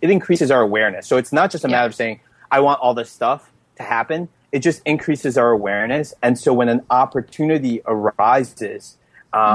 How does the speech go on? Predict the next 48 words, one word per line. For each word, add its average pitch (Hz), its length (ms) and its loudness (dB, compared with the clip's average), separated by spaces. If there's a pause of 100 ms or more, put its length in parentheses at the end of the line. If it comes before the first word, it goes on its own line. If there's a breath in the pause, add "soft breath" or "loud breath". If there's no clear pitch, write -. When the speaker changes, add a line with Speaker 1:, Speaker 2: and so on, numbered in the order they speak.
(160)
Speaker 2:
Mm-hmm. 180 160 -8
Speaker 1:
you'll 135 140 2
seize 123 340 -2
it 92 180 -6
because 120 480 2
now 131 300 2
it's, 127 200 -10
it's - 180 -14
visual. 107 640 -4
You've 117 140 2
actually 120 380 0
created 110 500 -6
something. 98 480 -4
And 101 140 0
I 104 40 2
think 110 200 -4
that's 107 180 2
important. 104 280 -2
That's - 200 -2
why, 104 200 2 (500 soft breath)
uh, 113 100 4
the 104 80 -4
vision 113 240 -2
boards 104 220 -2
are 107 120 0
a 107 120 -4
really 101 220 -2
great 98 200 -4 (240)
deal. 160 260 2 (200 soft breath)
But 156 260 0
I 151 140 4
had 127 420 -2
New 120 140 -6
York 127 180 -6
Times 113 540 -10
review, 104 400 -4 (100)
New 127 80 0
York 120 120 0
Times 113 220 -2
Speaker 2:
Did 107 100 -4 (120)
you? 180 80 -6
Speaker 1:
bestseller 117 400 2
on 120 140 0
this, 113 320 -6
on 117 120 0
this 107 140 -4
vision 135 240 -2
board. 92 260 -8